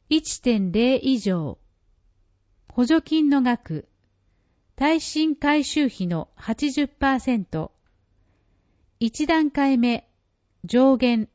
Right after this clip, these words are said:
六十万円。二段階目、上限三十万円。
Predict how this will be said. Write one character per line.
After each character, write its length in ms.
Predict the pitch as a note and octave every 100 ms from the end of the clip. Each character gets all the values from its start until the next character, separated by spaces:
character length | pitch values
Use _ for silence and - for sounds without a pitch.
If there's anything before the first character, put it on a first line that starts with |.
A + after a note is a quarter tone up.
| F#3
六 280 | G3+ D4
十 260 | C#4 D4 C#4+
万 260 | B3+ A#3+ F#3+
円。 240 | D#3 - - _ _ _ _ _ _ _ _ _ _ _ _ _ _ -
二 120 | A3+
段 220 | D4 D#4
階 300 | C4+ C4+ B3+
目、 280 | A#3 A#3+ - _ _ _ _
上 340 | F3 A3+ C4 C4+
限 320 | C4 B3 A3 - _
三 360 | - - C4+ C#4+
十 240 | B3+ C#4
万 260 | B3 A#3+ G3+
円。 240 | D#3+ D3+